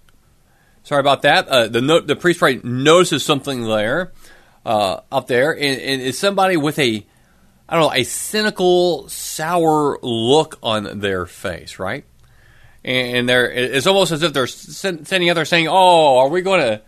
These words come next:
are we gonna sing that song again? Do, do we have to? I-, is it gonna be another long service? If we don't get out of here on time, we're not gonna beat other people to,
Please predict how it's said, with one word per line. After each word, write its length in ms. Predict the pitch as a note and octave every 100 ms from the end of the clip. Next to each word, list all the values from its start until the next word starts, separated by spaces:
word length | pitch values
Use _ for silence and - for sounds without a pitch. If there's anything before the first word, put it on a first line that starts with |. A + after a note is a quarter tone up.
| _ _ _
are 60 | E3
we 60 | F#3+
gonna 120 | C#3+
sing 380 | - - G#3 G3
that 160 | F#3
song 260 | - F#3 F3
again? 360 | C#3+ E3 F3
Do, 180 | D#3 D3+ - - -
do 120 | C#3
we 140 | D3 C#3
have 540 | - E3 F3 F3 -
to? 300 | - F3+ F3 D#3
I-, 280 | A#2+ B2+
is 100 | C#3
it 160 | C3 -
gonna 280 | G3 G#3 F#3
be 140 | F3+
another 320 | E3+ E3+ E3
long 440 | C#3 E3+ E3+ E3+ D3
service? 880 | - F#3 F#3 F3+ F3 F3 F3+ E3+ - -
If 180 | -
we 80 | D3
don't 320 | D3 A#3 A3
get 140 | G#3 G3+
out 200 | G3+ G3+
of 80 | F3+
here 220 | G3 G3
on 220 | F3+ E3+
time, 500 | G3 G3 G3 G3 D3+ - - _
we're 120 | -
not 240 | A3 A3+ G#3+
gonna 260 | G#3+ G#3
beat 280 | F3+ G#3 F#3+ _ -
other 240 | F#3+ G3+
people 480 | F3+ G#3 G3+ F#3+ F3+
to, 380 | F3 D3+ C3+ A#2+